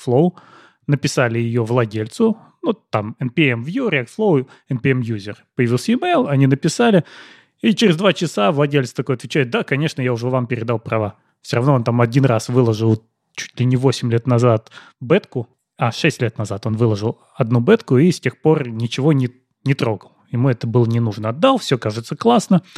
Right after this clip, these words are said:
Они такие: «Ура, мы переедем». Пишут: «N P M Unpublish». Эту библиотечку, вот эту версию, единственную выпущенную ноль один ноль. Все нормально. Дальше пытаются запаблишить свою библиотеку, и тут им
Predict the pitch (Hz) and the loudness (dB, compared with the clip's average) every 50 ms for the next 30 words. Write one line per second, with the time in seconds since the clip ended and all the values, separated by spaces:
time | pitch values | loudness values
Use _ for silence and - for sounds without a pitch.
0 | - - - - - - _ - 117 110 117 110 - 123 139 180 180 160 123 123 | -20 -20 -20 -20 -20 -18 _ -2 -2 -2 -2 -4 -4 -4 -4 -2 -4 -4 -4 -2
1 | 165 220 254 - _ _ _ 165 139 131 117 - - 131 120 113 117 135 185 214 | -2 -4 -4 -6 _ _ _ -2 -2 -2 -2 0 -2 -2 -2 -2 -2 -2 0 0
2 | 220 233 226 - _ _ - _ _ _ _ _ _ 127 113 - 127 117 - - | 0 -2 -4 -6 _ _ -20 _ _ _ _ _ _ -2 -2 -2 -4 -8 -4 0
3 | 175 139 - - 170 180 151 - - _ _ 226 233 175 - _ - 123 117 107 | 0 0 2 4 2 2 2 0 -6 _ _ -2 -2 -2 -2 _ -2 -2 -2 0
4 | 123 151 170 - - - _ _ _ _ _ - 139 - 131 117 131 120 120 117 | -2 -2 -2 -2 -6 -12 _ _ _ _ _ -8 -4 -4 -2 -2 -2 0 0 0
5 | 113 - - 120 123 - - - 226 196 180 160 135 - 123 113 120 143 - - | 0 0 -2 -4 -6 -4 -6 -4 -2 0 0 -2 -2 -2 -2 -2 -2 -4 -2 -2
6 | - 214 190 185 170 180 196 - - - 185 175 165 156 170 160 - 165 - - | -2 -2 -2 0 0 0 -2 0 0 0 2 2 2 2 2 0 0 -2 -4 -4
7 | - 151 147 143 143 147 147 139 139 139 123 147 139 135 135 135 135 123 - _ | -2 2 2 2 4 2 2 0 -2 -2 -2 -2 0 2 2 0 0 -2 -4 _
8 | _ _ _ _ - - - - 127 123 123 113 104 107 107 107 107 110 139 185 | _ _ _ _ -14 -8 0 0 2 2 2 0 0 -2 -4 -2 2 4 4 4
9 | 202 214 - _ _ 127 143 151 - - 143 - 147 - 147 131 123 - 131 127 | 4 2 -2 _ _ -2 -2 -2 -2 -6 -8 -8 -4 -2 0 -2 0 -2 -4 -2
10 | 127 139 - - 151 131 117 113 110 - - 113 - - 135 131 127 120 113 127 | -2 -2 0 0 -2 -2 0 -4 -10 -10 -12 -14 -6 -2 0 0 0 0 0 -2
11 | 123 131 135 131 - 247 240 - - 160 147 - 185 180 - 147 139 135 135 | 0 2 0 0 0 -2 -2 0 0 0 2 2 0 0 2 2 0 0 -2